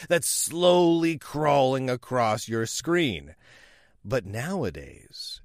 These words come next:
nowadays, in twenty twenty-three, in the future, could you imagine if Google had an,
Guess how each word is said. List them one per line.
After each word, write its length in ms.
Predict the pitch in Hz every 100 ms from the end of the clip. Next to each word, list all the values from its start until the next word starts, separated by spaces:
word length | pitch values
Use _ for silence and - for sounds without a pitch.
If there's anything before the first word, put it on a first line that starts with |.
| _
nowadays, 1120 | 143 147 151 170 185 214 202 139 120 110 120
in 180 | 143 139
twenty 460 | 151 165 190 226 226
twenty-three, 920 | - 208 202 208 190 185 160 151 170
in 140 | 202
the 120 | 233
future, 720 | 196 220 247 233 - 131 82 - _ - - _
could 240 | 190 160 139
you 200 | 220 240
imagine 800 | 180 165 175 170 117 104 82 71 _ - _
if 360 | 156 156 107 101
Google 560 | 165 220 139 113 101
had 220 | 92 156
an, 140 | 151